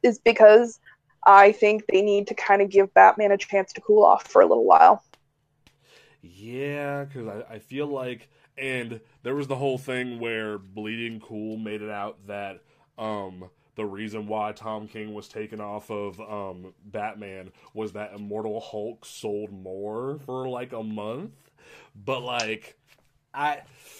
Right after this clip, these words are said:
Speaker 2: I think people are realizing that for the first time since Scott Snyder was on the book, that Batman is really oversaturated. And
Speaker 1: Mm-hmm.
Speaker 2: you're, like,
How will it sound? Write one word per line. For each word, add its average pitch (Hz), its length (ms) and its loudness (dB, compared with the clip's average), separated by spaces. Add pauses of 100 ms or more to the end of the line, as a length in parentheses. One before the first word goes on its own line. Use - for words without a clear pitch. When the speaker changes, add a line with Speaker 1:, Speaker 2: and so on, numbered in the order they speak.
(480)
Speaker 2:
I 165 140 -6
think 190 340 -10
people 196 600 -10
are 143 200 -6
realizing 127 760 -10
that 113 440 -10 (1300)
for 156 80 -20
the 143 120 -10
first 143 380 -10
time 143 380 -8
since 127 220 -16
Scott 123 320 -10
Snyder 117 440 -10
was 107 180 -10
on 107 100 -10
the 101 60 -12
book, 107 400 -12 (140)
that 104 260 -12 (200)
Batman 113 960 -14
is 110 320 -16 (120)
really 95 420 -16
oversaturated. 107 1200 -16 (680)
And 107 340 -10
Speaker 1:
Mm-hmm. 101 360 -2 (180)
Speaker 2:
you're, 104 320 -14 (160)
like, 117 240 -10